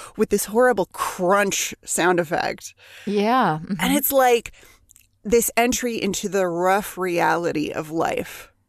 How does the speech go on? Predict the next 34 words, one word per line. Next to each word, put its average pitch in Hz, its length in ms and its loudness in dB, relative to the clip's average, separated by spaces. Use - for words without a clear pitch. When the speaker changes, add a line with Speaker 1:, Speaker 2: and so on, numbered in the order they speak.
Speaker 2:
Yeah, 339 340 4
I 330 80 4
don't 392 120 4
know. 285 180 4
I 311 160 2
mean, 330 160 -4
for 349 240 -4
me, 381 180 0
I 226 100 0
think 247 260 -4
in 247 180 0
this 240 240 0
opening, 226 520 0
what 208 140 2
I 240 160 2
got 294 220 2
out 226 160 4
of 202 80 0
that 185 220 0
slow 202 340 -2
motion 185 540 -2
choice, - 800 -2
you 214 140 -2
know, 180 400 0
is 190 220 0
that 190 420 2
here 254 240 0
we 285 140 -2
have 220 300 0
Buffy 156 600 -2
and 180 480 0
she 226 540 -2
is 190 640 -2
distant, - 560 -4